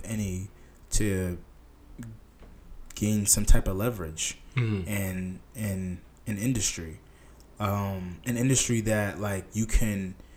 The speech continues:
Speaker 1: go from podcast to television, podcast
Speaker 2: Easy.
Speaker 1: to film. Like, you can create an empire through this
Speaker 2: Mm-hmm.
Speaker 1: industry that's still, like, the bubble has not popped yet
Speaker 2: No.
Speaker 1: and will not pop for, like,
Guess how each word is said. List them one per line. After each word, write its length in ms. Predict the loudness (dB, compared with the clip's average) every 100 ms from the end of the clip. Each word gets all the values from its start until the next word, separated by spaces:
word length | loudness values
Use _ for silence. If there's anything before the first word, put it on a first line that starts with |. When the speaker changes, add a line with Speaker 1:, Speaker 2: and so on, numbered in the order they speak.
| -20 -20 -20 -20 -18 -14 -4
Speaker 1:
go 220 | 4 6 8
from 260 | 8 6
podcast 600 | 0 0 0 0 0 2
to 60 | 0
television, 760 | 0 2 2 0 -4 -6 -10 -14 -18 -20 -14 -6
podcast 640 | -2 -2 2 4 6 6
Speaker 2:
Easy. 160 | 6 8 8
Speaker 1:
to 60 |
film. 420 | 6 4 0 -6 -10 -16 -20 -20 -6
Like, 440 | -2 0 -2 -6 -16 -4
you 180 | -2
can 560 | 4 6 8 6 2 -4 -12 -18 -10
create 400 | -6 0 2 2
an 120 | 0
empire 640 | 0 -2 0 -2 -4 -8 -14 -8
through 180 | 0 2
this 180 | 2 2
Speaker 2:
Mm-hmm. 100 | 2
Speaker 1:
industry 380 | 2 0 -4 -4
that's 220 | -2 2
still, 500 | 2 4 4 4 0
like, 380 | -2 -2 -4 -8
the 60 | -2
bubble 300 | 2 4 2
has 220 | 4 4
not 260 | 6 4 2
popped 320 | 2 2 2
yet 220 | -2 -2 -8
Speaker 2:
No. 220 | 0 4 6
Speaker 1:
and 180 | 8
will 180 | 12 12
not 220 | 10 6
pop 220 | 6 4 4
for, 200 | 6 6
like, 320 | 6 4